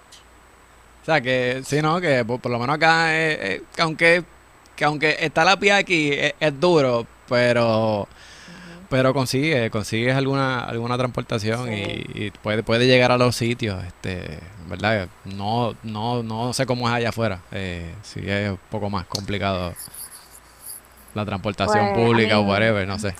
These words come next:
Speaker 2: ahora, ahora está Uber y Lyft y toda esa cosa, este, ¿verdad? Que es como que más,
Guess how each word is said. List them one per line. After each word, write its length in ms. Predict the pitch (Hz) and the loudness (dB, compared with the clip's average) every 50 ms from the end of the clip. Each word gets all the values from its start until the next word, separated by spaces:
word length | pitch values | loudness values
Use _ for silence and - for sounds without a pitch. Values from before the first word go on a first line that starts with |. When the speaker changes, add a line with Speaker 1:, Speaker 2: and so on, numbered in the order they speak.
| - | 6
Speaker 2:
ahora, 800 | - 226 226 220 220 214 214 214 220 233 240 240 254 269 269 262 233 196 190 - - - - - - - - - - _ _ - - - - - | 8 10 10 10 10 8 4 2 -2 -2 -2 -2 -2 -2 -4 -6 -10 -12 -14 -18 -20 -20 -20 -20 -20 -20 -20 -20 -20 _ _ -20 -20 -20 -8 -4
ahora 180 | - 208 202 214 | -2 0 0 0
está 240 | 220 - 285 269 247 202 | 0 2 2 4 4 4
Uber 380 | 202 214 240 240 254 240 233 - | 2 0 -2 0 0 0 0 -2
y 120 | - 214 | -4 -6
Lyft 440 | 202 190 190 196 208 226 247 - - | -6 -6 -4 -4 -4 -4 -6 -8 -12
y 60 | 226 208 | -12 -8
toda 140 | - 190 | -8 -8
esa 180 | 190 - 240 226 | -6 -4 -6 -6
cosa, 600 | - 190 185 208 233 - - 202 175 165 160 - - | -4 -4 -4 -4 -6 -6 -6 -4 -4 -4 -4 -6 -10
este, 640 | 180 180 175 - - - 180 170 165 165 156 160 | -12 -12 -12 -12 -10 -8 -6 -6 -6 -6 -8 -8
¿verdad? 300 | 165 175 175 180 190 202 | -8 -6 -2 -2 -2 -2
Que 80 | - 208 | -2 -6
es 40 | - | -8
como 200 | - 208 208 208 | -6 -6 -4 -4
que 100 | 226 208 | -4 -2
más, 340 | 196 190 185 190 196 202 | 0 4 6 6 6 6